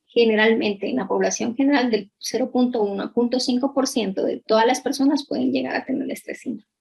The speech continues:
Cobra mucha importancia, especialmente en pediatría, porque hay ciertas cardiopatías congénitas las cuales pueden llegar a tener síndrome de Wolff-Parkinson-White, siendo la más común anomalía de Epstein. Hasta un cuarenta por ciento de los pacientes que tienen anomalía de Epstein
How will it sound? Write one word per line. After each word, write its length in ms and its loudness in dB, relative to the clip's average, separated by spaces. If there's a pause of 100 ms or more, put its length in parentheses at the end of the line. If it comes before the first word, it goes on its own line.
(640)
Cobra 280 4
mucha 320 4
importancia, 800 2
especialmente 720 -2
en 80 -2
pediatría, 580 0
porque 240 0
hay 80 2
ciertas 460 -2
cardiopatías 680 -2
congénitas 680 0
las 200 -6
cuales 520 -6 (640)
pueden 340 6
llegar 240 4
a 100 2
tener 380 -2 (200)
síndrome 420 4
de 80 6
Wolff-Parkinson-White, 1040 0
siendo 380 2
la 120 4
más 240 -2
común 360 0 (120)
anomalía 640 0
de 160 -4
Epstein. 280 -12 (380)
Hasta 280 -4
un 140 0
cuarenta 460 2
por 120 0
ciento 340 -4
de 100 -2
los 160 -4
pacientes 520 -2
que 100 2
tienen 260 0
anomalía 500 0
de 140 0
Epstein 420 -6